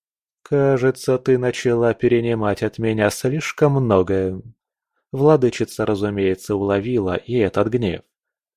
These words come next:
"Ты не я, не забывай об этом". "Я готов обсудить этот вопрос".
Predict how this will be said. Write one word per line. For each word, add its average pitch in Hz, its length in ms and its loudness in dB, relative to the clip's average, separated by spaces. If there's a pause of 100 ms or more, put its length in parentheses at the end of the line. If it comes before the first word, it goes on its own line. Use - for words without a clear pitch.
(420)
"Ты 127 240 4
не 131 220 2
я, 104 380 0 (320)
не 143 200 0
забывай 127 560 2
об 92 100 0
этом". 101 500 -2 (1300)
"Я 95 320 -6
готов 143 380 0
обсудить 151 500 -2
этот 139 240 -2
вопрос". - 640 -4